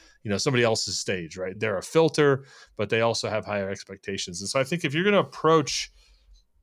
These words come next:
content as a new agency, you know, it, and it's harder 'cause you're not gonna, like, y-, at first it's gonna feel like you're not getting anything out there. You're like, "Oh man, wouldn't it just be easier if I could just tweet on my own account," right?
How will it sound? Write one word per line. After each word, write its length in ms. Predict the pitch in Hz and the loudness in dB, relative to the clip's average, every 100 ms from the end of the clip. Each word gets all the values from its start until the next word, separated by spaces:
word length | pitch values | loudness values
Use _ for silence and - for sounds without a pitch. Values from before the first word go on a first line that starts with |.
| _ | _
content 420 | - 143 143 139 | 0 2 2 2
as 80 | 120 | 0
a 60 | 110 | 0
new 160 | 107 | 0
agency, 720 | 98 98 98 - 95 92 95 - | 0 -4 -6 -6 -6 -6 -8 -10
you 100 | 107 | -6
know, 120 | 98 | -6
it, 200 | 98 113 | -6 -4
and 140 | 131 | -2
it's 120 | 127 | -2
harder 380 | - 220 285 104 | 2 4 6 4
'cause 200 | - 117 | -2 0
you're 80 | 123 | 2
not 180 | 156 175 | 2 2
gonna, 160 | 170 143 | 2 4
like, 160 | 123 | 2
y-, 60 | 123 | 0
at 300 | 117 120 123 | -4 -4 -2
first 260 | 196 220 170 | 4 4 4
it's 120 | 139 | 0
gonna 80 | 135 | 2
feel 100 | 147 | 2
like 100 | 135 | 4
you're 80 | |
not 120 | 135 143 | 2 2
getting 160 | 139 | 0
anything 460 | 120 131 143 120 113 | 0 2 2 2 2
out 240 | 127 135 | 2 2
there. 120 | - 87 | -2 -4
You're 120 | 113 | -2
like, 140 | 117 | 0
"Oh 120 | 165 170 | 2 4
man, 200 | 175 143 | 4 4
wouldn't 240 | 180 202 | 2 2
it 20 | |
just 120 | 175 | 0
be 80 | 143 123 | -2 0
easier 300 | 127 135 135 | 0 2 2
if 120 | 127 120 | 2 0
I 60 | |
could 160 | 113 107 | -2 -4
just 320 | 110 - - - - - | -4 -6 -8 -16 -18 -12
tweet 280 | - 127 135 | -2 0 0
on 120 | 117 | 0
my 120 | 107 110 | 0 2
own 140 | 110 | 0
account," 380 | 98 - 107 123 | -2 -4 -2 -2
right? 260 | 113 131 | -2 -2